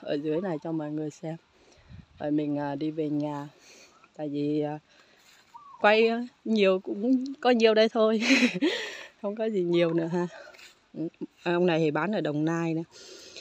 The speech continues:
Mình nói thật với mọi người nha, bây giờ lái á, đi gom hàng á, thì cũng chờ cần ngày mới gom. Người dân đi mua hàng á, thì cũng chờ tới gần Tết mới mua. Ừ, chỉ có người bán ấy, nhà vườn thì, à, tùy cơ mà xử lý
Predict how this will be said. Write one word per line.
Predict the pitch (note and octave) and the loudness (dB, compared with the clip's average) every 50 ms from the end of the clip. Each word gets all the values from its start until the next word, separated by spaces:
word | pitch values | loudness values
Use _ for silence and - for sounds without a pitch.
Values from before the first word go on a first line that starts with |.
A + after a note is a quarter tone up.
| - - _ _ _ | -20 -20 _ _ _
Mình | E3+ E3 D#3+ | 2 4 4
nói | E3+ F3 | 4 4
thật | A3 F#3 D#3+ | 2 2 4
với | F3 F3+ | 4 2
mọi | F#3+ F3 D#3 | 2 2 2
người | D#3+ D#3 D#3 D3+ | 2 2 2 0
nha, | D3 D3+ D#3 | 0 -2 -2
bây | D#3+ E3 E3 D#3+ | 0 0 0 2
giờ | E3 D#3+ D3+ | 2 2 2
lái | C#3+ C#3 C#3 C#3 C#3 C#3+ D3 | 2 2 0 0 0 0 -2
á, | E3 F#3 G#3 A3 G#3 - - - - _ | -2 -4 -6 -8 -12 -14 -18 -20 -18 _
đi | - E3 E3+ D#3+ | 0 0 2 2
gom | F3 E3+ D#3+ E3+ | 2 2 0 0
hàng | D#3 E3 D#3 D3+ C#3+ C#3+ | -2 -2 -4 -4 -4 -4
á, | D3 D#3+ E3+ | -4 -4 -2
thì | F#3 D3 | -2 -2
cũng | - C#3+ C#3 C#3 | -2 -2 -4 -4
chờ | - - D3 D3 C#3+ - | -2 0 0 0 0 0
cần | E3 D#3+ D#3 D#3 D#3 D3+ | 2 2 2 2 2 2
ngày | D3+ D3 D3 C#3+ | 2 2 2 2
mới | C#3+ D3 D#3 | 2 0 0
gom. | E3+ F3+ F3 E3+ E3+ E3+ D#3+ - - - - - - - - - _ | 0 0 2 2 2 2 0 -2 -8 -14 -16 -16 -16 -20 -20 -4 _
Người | E3 D#3+ D#3+ D#3 | 4 6 6 8
dân | D3+ F#3+ F#3+ F#3 F3 | 8 6 6 8 6
đi | E3+ F3 | 6 4
mua | F3+ F3+ F3 F3 | 4 4 2 2
hàng | E3+ - E3 D#3+ D3+ C#3+ C#3+ D3 | 2 0 -2 -2 -2 -2 -2 -4
á, | D#3 F3 F#3 - - - - - - | -4 -6 -8 -10 -14 -16 -18 -8 -4
thì | E3 D3 | -4 -4
cũng | - - D#3 C#3+ - - - | -2 -2 -4 -4 -4 -6 0
chờ | - D#3+ D3+ D3 C3+ - | 2 2 4 4 2 0
tới | D3 D#3 F3 E3+ | 0 0 2 2
gần | E3+ D#3 C#3+ - - | 0 0 -2 -4 -2
Tết | - D3+ D#3 F#3 | -2 -2 -2 0
mới | A3 A3 G#3 F#3+ | -2 -4 -2 -2
mua. | F#3+ F3+ F3 F3 F3+ F3+ E3+ - _ _ - - - - - - - - _ _ _ | 0 4 6 8 8 8 6 4 _ _ -20 -18 -18 -18 -18 -18 -20 -20 _ _ _
Ừ, | D#3 C#3 - _ _ - _ _ - - | -6 -6 -6 _ _ -20 _ _ -20 -6
chỉ | - D3+ C#3+ | -4 -4 0
có | - D#3+ D#3+ | 2 2 2
người | F3 F#3 E3 D#3 C#3+ | 4 4 4 2 2
bán | C#3 C#3+ C#3+ C#3 C#3 D3 E3 F#3+ | 2 0 0 0 0 -2 -2 -2
ấy, | G#3+ G#3 | -2 0
nhà | F#3 E3+ D3+ | 2 2 2
vườn | C#3 D3 D3+ D3 D3+ | 2 2 2 2 2
thì, | D3 C#3+ C#3 C#3 C#3+ | 2 2 2 0 0
à, | D3 C#3+ C#3+ C#3+ C#3 - - - - - - - - - - - _ - _ _ - | 0 -2 -2 -4 -6 -8 -16 -20 -20 -20 -20 -20 -20 -20 -20 -20 _ -20 _ _ 6
tùy | E3+ D#3 D3 - | 6 6 6 8
cơ | - F3+ F3+ E3+ D#3+ | 8 8 10 10 8
mà | D#3 D3+ | 6 2
xử | D3 - E3+ C3 | 0 -2 -2 -2
lý | C3+ C#3+ D3+ D#3+ G3+ - | 2 4 6 6 6 6